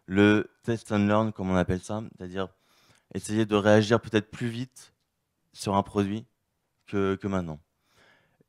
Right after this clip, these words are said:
Et enfin, bah, hum, ne rien lâcher, parce que finalement, bah, c'est pas parce qu'on fail, et je pense que c'est là, va être le, le bilan un peu de,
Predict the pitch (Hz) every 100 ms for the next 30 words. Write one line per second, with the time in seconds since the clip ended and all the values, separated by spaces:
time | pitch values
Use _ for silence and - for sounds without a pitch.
0 | _ _ 107 107 104 123 131 113 92 90
1 | 90 90 - _ _ _ _ _ - 107
2 | 104 110 107 101 104 101 92 - 85 85
3 | - _ _ _ - - 104 101 104 110
4 | 110 _ _ _ _ _ _ _ _ 82
5 | 85 - 120 117 113 - 110 101 113 120
6 | 127 90 80 - 82 - 101 92 - 90
7 | 85 85 85 92 85 87 87 90 98 104
8 | 107 98 - 101 92 90